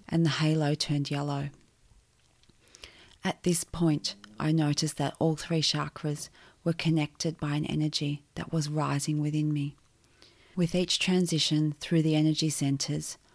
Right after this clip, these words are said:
warm and vibrant energy rose. I realised the white glow was in the shape of a serpent's head, and the connection of each of the energy centres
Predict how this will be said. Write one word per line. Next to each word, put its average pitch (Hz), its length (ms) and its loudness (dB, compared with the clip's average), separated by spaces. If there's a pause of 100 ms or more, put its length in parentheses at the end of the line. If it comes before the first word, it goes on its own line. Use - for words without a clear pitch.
(220)
warm 160 360 4
and 147 240 0
vibrant 143 520 -2
energy 147 360 0
rose. 147 560 -4 (1800)
I 160 120 0
realised 160 800 4
the 165 80 0
white 151 340 0
glow 160 420 0 (460)
was 160 160 0
in 156 100 4
the 147 80 2
shape 143 340 0
of 147 120 -4
a 147 60 -2
serpent's - 580 -2
head, 147 340 -6 (460)
and 165 160 4
the 160 60 4
connection 196 800 0
of 156 180 -2
each - 240 0
of 156 100 -8
the 160 120 2
energy 156 320 2
centres 147 640 0